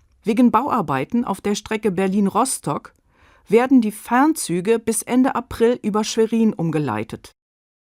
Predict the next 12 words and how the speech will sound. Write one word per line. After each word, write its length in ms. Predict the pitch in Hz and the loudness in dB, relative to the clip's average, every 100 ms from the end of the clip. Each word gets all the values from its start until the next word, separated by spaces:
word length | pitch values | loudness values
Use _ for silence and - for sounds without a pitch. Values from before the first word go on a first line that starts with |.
| - | -4
Im 140 | 208 | -2
Fernverkehr 800 | - 254 320 - 180 - 160 185 | 0 0 0 -2 -6 -6 -4 -4
verlängern 540 | - 190 202 262 220 | -2 0 4 4 4
sich 160 | 180 180 | 2 -4
die 100 | 170 | -10
Fahrzeiten 840 | - 160 170 - 190 202 226 226 - _ _ - | -6 -2 -2 -2 -4 -2 -4 -6 -8 _ _ -8
teilweise 840 | - 233 254 226 226 247 254 247 | 0 0 2 0 2 2 0 0
um 160 | 226 214 | 2 2
bis 180 | 226 | 0
zu 140 | - 226 | -4 -6
fünfzehn 580 | - 262 262 - 247 240 | 2 2 2 0 2 4
Minuten. 520 | 240 202 170 - | 4 2 -2 -10